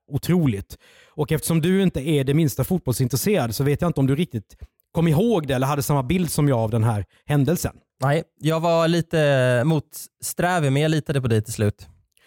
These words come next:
Speaker 1: Ja, men jag fick, fick säga några gånger till dig att det handlar inte om fotboll, utan det handlar om något annat. Det här var ju en,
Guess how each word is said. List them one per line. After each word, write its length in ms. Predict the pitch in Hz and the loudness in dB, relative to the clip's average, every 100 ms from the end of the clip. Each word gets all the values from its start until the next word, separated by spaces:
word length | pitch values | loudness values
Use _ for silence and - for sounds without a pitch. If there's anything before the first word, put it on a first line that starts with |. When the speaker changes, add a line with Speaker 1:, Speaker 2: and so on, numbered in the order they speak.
| _ | _
Speaker 1:
Ja, 120 | 139 | -2
men 120 | 175 196 | 0 2
jag 180 | 190 | 0
fick, 320 | - 190 190 - | 0 -2 0 -4
fick 260 | - 180 | -4 -4
säga 280 | - 190 170 | -2 0 0
några 140 | 175 | 0
gånger 240 | 175 175 151 | 0 0 0
till 120 | 147 | 0
dig 120 | 139 | 0
att 120 | 127 | 0
det 60 | 139 | 0
handlar 320 | 156 160 139 | 0 2 2
inte 260 | 139 139 120 | 2 0 -2
om 80 | 113 | -2
fotboll, 480 | 123 - 127 95 | -4 -4 -6 -2
utan 240 | 110 135 127 | -2 0 2
det 80 | 123 | 2
handlar 240 | 135 120 | 2 2
om 100 | 117 | 2
något 180 | 117 135 | 0 0
annat. 300 | 160 147 131 | 0 0 0
Det 60 | |
här 140 | 131 127 | 0 0
var 160 | 123 | 2
ju 120 | 127 117 | 2 2
en, 160 | 113 | 0